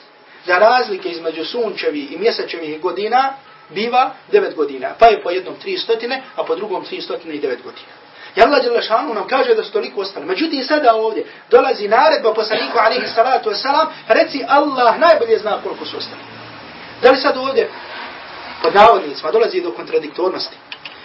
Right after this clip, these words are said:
Da nam prvo Allah subhanahu wa ta'ala kaže: „Ostali su toliko”, pa nam onda kaže: „Allah najbolje zna”, u smislu: „Ne znate koliko su ostali”, ne.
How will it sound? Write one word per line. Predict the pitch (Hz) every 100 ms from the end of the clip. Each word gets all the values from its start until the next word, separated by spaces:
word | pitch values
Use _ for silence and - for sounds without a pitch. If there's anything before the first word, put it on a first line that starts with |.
| -
Da | 175
nam | 196
prvo | 269 247
Allah | 247 240 226
subhanahu | - 233 214
wa |
ta'ala | 233 226 208
kaže: | 233 214
„Ostali | 247 220 196
su | 185
toliko”, | 185 208 - 247 269 - -
pa | 196
nam | 220
onda | 226 233
kaže: | 226 254 240
„Allah | 269 247 208
najbolje | 220 196 190
zna”, | 226
u | 196
smislu: | 196 240 - 220
„Ne | 294
znate | 240 220 196
koliko | 208 -
su | - 185
ostali”, | - 233
ne. | 208